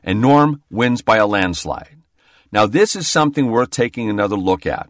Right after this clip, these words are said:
especially because of the disruptive times we're going through right now in Seattle and in the country. Norm recently authored a book, Gaining Public Trust, A Profile of City Engagement.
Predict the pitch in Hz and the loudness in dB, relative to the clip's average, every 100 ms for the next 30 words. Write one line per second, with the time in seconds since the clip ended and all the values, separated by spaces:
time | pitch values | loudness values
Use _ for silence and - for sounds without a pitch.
0 | _ - 95 180 185 - 67 - _ - | _ -12 -4 -2 -2 -4 -12 -14 _ -8
1 | 101 - 156 95 85 - 87 85 87 131 | -6 0 2 2 0 -6 -6 -6 -4 0
2 | 131 131 104 123 107 90 85 101 98 101 | 0 -2 -6 0 0 0 -4 -4 -2 0
3 | 101 101 - 95 87 117 110 107 107 104 | -2 -2 -4 -2 2 0 2 2 2 0
4 | 104 - 110 82 76 76 - _ _ _ | -6 -4 -2 -2 -2 -8 -14 _ _ _
5 | 92 90 85 82 92 78 - - _ _ | -4 -2 -2 -2 -4 -6 -8 -18 _ _
6 | _ _ 107 160 208 - 117 147 143 131 | _ _ 0 2 2 0 0 0 0 -4
7 | 127 110 110 - 110 95 85 - _ _ | -2 2 2 0 -4 -2 -4 -6 _ _
8 | _ _ 78 101 135 156 143 135 127 131 | _ _ -8 0 2 2 0 -2 -2 -4
9 | - 90 - - _ _ _ 78 - 151 | -2 -2 -2 -12 _ _ _ -12 0 0
10 | 156 95 85 92 - - 104 98 98 90 | 2 2 2 0 -4 -8 -4 -2 -2 -2
11 | 85 73 - - | -2 -4 -10 -20